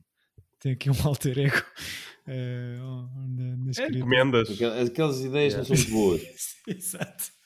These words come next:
Speaker 3: O Made in Manhattan, que é o filme com o Ray Fiennes e com a
Speaker 2: Exatamente.
Speaker 3: Jennifer Lopez.
Speaker 2: Story by.
Speaker 3: Já
Speaker 2: E
Speaker 3: vi.
Speaker 2: gostaste?
Speaker 3: Não.
Speaker 2: <laughs> Ok. Eh, vou tirar da lista.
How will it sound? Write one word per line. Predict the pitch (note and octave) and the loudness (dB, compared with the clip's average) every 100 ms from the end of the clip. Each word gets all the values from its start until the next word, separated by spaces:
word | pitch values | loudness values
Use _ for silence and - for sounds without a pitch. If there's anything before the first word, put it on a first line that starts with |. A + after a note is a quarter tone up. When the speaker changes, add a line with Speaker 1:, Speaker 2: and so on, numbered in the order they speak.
| _ _ _ _ _ _ _ _ _ - | _ _ _ _ _ _ _ _ _ -4
Speaker 3:
O | B2 | 0
Made | C3+ D3 | 2 0
in | D3 | 0
Manhattan, | C#3+ C3+ C3 C3 C3 B2 | 0 0 2 0 -2 0
que | B2+ | 0
é | |
o | A#2 | 0
filme | B2 A#2 | 0 0
com | A#2 | 2
o | |
Ray | A#2 | 0
Fiennes | A#2 A2+ A2+ G#2 | 0 -2 0 0
e | G#2 | -2
com | G#2 G#2 | -2 0
a | G2+ | 2
Speaker 2:
Exatamente. | G2 F#2 A2+ G3+ G3+ F3 | 2 2 0 0 2 2
Speaker 3:
Jennifer | F#2+ G2 | 2 -2
Lopez. | G2+ G2 | -4 -4
Speaker 2:
Story | - D#3 D3+ | 2 4 4
by. | C#3 D3 D#3+ D#3+ - _ _ _ _ _ _ _ _ _ _ _ _ _ _ - | 4 2 2 0 -6 _ _ _ _ _ _ _ _ _ _ _ _ _ _ -8
Speaker 3:
Já | D#2+ A2 | -2 0
Speaker 2:
E | |
Speaker 3:
vi. | - | 2
Speaker 2:
gostaste? | - E3 - - _ _ _ _ _ _ _ _ _ _ _ _ _ _ - - - - | 2 -2 -4 -12 _ _ _ _ _ _ _ _ _ _ _ _ _ _ 0 0 0 -2
Speaker 3:
Não. | G#3 F#3+ | 2 2
Speaker 2:
<laughs> | - - - E4 - - - - - | 2 -2 -2 -2 -2 -6 -10 -16 -16
Ok. | G3 - - - _ _ _ _ _ - G#3+ - - - - - | -16 -14 -16 -16 _ _ _ _ _ -10 -8 -8 -10 -12 -16 -6
Eh, | C3 B2 A#2 A#2 A#2 A#2 | -2 0 0 0 -2 -4
vou | A2 A#2 | -6 -4
tirar | A#2 A2+ | -4 -4
da | A2+ | -4
lista. | A2 - A#2 | -6 -8 -10